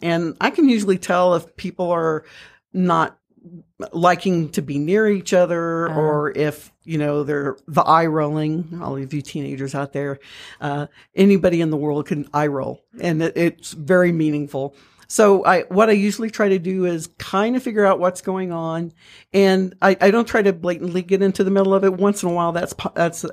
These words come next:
Speaker 1: ac-, actually necessary, but not very often. And it's more, uh, of just, again, just the building bridges. You try to kind of explain one side to one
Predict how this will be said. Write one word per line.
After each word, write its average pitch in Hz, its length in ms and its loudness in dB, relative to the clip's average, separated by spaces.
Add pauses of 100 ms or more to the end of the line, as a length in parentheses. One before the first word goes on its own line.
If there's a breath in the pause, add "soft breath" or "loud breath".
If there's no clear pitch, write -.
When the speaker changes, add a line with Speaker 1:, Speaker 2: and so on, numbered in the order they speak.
Speaker 1:
ac-, 165 240 0 (340)
actually 170 340 0
necessary, 160 440 -2
but 160 140 -4
not 165 180 0
very 147 160 0
often. 143 420 -4 (360 loud breath)
And 269 160 4
it's 262 160 0
more, 254 360 6
uh, 185 300 6
of 165 160 0
just, 180 300 0
again, 175 400 2
just 160 180 -6
the 185 80 -2
building 156 400 2
bridges. 143 440 -2
You 151 60 -6
try 156 220 -2
to 151 100 0
kind 156 260 -2
of 147 100 -2
explain 156 400 0
one 156 180 0
side 147 360 -2
to 151 240 2 (100)
one 147 420 0